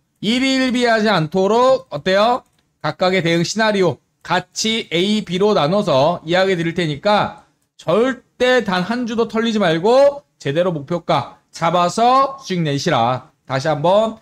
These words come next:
강조드리도록 하겠습니다. 이 모든 내용들 다 받아가시려면 영상 어떻게 해야 된다? 끝까지 봐야 된다라고 강조드리고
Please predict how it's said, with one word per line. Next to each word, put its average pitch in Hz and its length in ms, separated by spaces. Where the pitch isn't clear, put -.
강조드리도록 160 640
하겠습니다. 143 460
이 262 200
모든 240 480
내용들 240 480
다 202 160
받아가시려면 196 920
영상 175 500
어떻게 160 280
해야 196 80
된다? 220 580
끝까지 262 800
봐야 185 240
된다라고 170 1300
강조드리고 208 1040